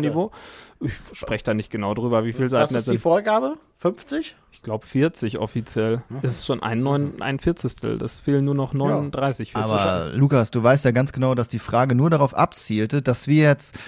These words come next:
Speaker 3: Tom noch ein bisschen für seine bestandene,
Speaker 1: Ich hab
Speaker 3: äh,
Speaker 2: Nein, nein, nein, nein, das müsst ihr, habt ihr
Speaker 3: seine
Speaker 2: ja schon
Speaker 3: bestandene
Speaker 2: häufig genug
Speaker 3: Bachelor
Speaker 2: gemacht.
Speaker 3: gratulieren.
Speaker 1: Ich habe ihm heute in der Sendung achtmal
Speaker 2: Ja.
Speaker 1: dazu gratuliert, inklusive Hörerwünsche von der Sabine. Die hat noch eine Nachricht geschrieben.
Speaker 2: <laughs> Ich hab mich auch sehr drüber gefreut. Das
Speaker 1: Ja.
Speaker 2: war auch sehr schön.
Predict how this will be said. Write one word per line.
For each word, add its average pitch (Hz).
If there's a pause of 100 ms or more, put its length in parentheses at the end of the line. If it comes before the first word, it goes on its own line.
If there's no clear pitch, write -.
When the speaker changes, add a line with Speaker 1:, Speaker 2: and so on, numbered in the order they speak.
(160)
Speaker 3:
Tom 143
noch 139
ein 127
bisschen 135
für 131
seine 127
bestandene, 120
Speaker 1:
Ich 117
hab -
Speaker 3:
äh, 196
Speaker 2:
Nein, 175
nein, 214
nein, 202
nein, 160
das 151
müsst 196
ihr, 170
habt 175
ihr 180
Speaker 3:
seine 151
Speaker 2:
ja 143
schon 139
Speaker 3:
bestandene 151
Speaker 2:
häufig 190
genug 160
Speaker 3:
Bachelor 127
Speaker 2:
gemacht. 120
Speaker 3:
gratulieren. 107
Speaker 1:
Ich 170
habe 202
ihm 196
heute 196
in 185
der 165
Sendung 196
achtmal 196
Speaker 2:
Ja. 190
Speaker 1:
dazu 156
gratuliert, 147
inklusive 196
Hörerwünsche 151
von 156
der 151
Sabine. 156
Die 135
hat 147
noch 151
eine 147
Nachricht 139
geschrieben. 139
Speaker 2:
<laughs> -
Ich -
hab 202
mich 214
auch 180
sehr 190
drüber 185
gefreut. 151
Das 160
Speaker 1:
Ja. -
Speaker 2:
war 165
auch 156
sehr 147
schön. 175